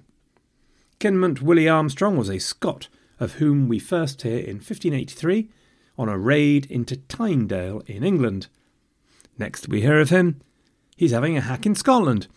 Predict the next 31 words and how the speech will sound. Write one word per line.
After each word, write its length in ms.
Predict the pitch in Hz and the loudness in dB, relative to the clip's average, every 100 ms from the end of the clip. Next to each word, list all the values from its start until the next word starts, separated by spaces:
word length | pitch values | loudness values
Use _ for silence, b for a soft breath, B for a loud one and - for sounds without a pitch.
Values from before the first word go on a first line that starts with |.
| b b | b b
fighting 460 | - 180 139 170 | -2 0 0 -2
for 100 | 139 | -2
the 160 | 151 160 | -4 -2
Earl 220 | 143 151 | 0 0
of 100 | 139 | -2
Arran 400 | 127 123 127 127 | -2 -2 -2 0
in 140 | 120 | -2
a 100 | 123 | -2
raid 380 | 107 101 95 95 | -2 -4 -6 -6
on 160 | 98 101 | -8 -10
Stirling. 840 | - - - 226 156 107 98 92 _ _ _ _ _ _ _ _ _ | -12 -12 -4 2 2 2 -2 -6 _ _ _ _ _ _ _ _ _
Then 160 | 107 | -2
again, 400 | 117 143 156 139 - - | 0 2 2 -2 -6 -8
back 240 | 131 - | -8 -8
to 100 | - | -12
Tynedale, 580 | 135 127 139 147 185 208 b b | -6 -2 0 2 0 -2 b b
with 120 | - | -12
supposedly 560 | - 135 135 117 104 92 | -10 -10 -4 -4 -4 -8
a 60 | 82 | -10
thousand 720 | - - 214 143 98 98 113 | -16 -6 0 2 2 0 0
men, 280 | 180 117 | 2 2
which 180 | 110 117 | 0 -4
sounds 280 | - 123 107 | -4 -6 -6
too 180 | - 143 | -6 -4
big 220 | 113 104 | -4 -6
to 60 | 92 | -8
be 80 | |
true, 280 | - 208 165 | -8 -2 -2
to 80 | - | -2
be 100 | 151 | -4
honest, 360 | 170 165 139 | -2 -2 -4